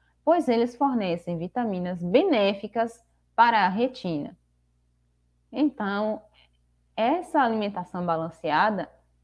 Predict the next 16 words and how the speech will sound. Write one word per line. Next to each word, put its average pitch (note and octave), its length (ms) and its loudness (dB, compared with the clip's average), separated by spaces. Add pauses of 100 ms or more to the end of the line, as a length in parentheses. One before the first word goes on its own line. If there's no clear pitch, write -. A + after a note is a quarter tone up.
influencia B3 500 -4
em A#3+ 120 0
todo C#4 500 2
o - 20 2
organismo, D4 680 0 (160)
em D4+ 200 6
especial G3 920 0 (440)
os E4+ 500 2 (180)
vegetais G3 760 0
verdes C4 480 4
escuros, A3+ 720 -4
como F3 480 -4 (300)
espinafre, G3 1120 2 (300)
couve-flor, G3+ 1080 2 (500)
rúcula, G3 920 2
brócolis, G3 1300 4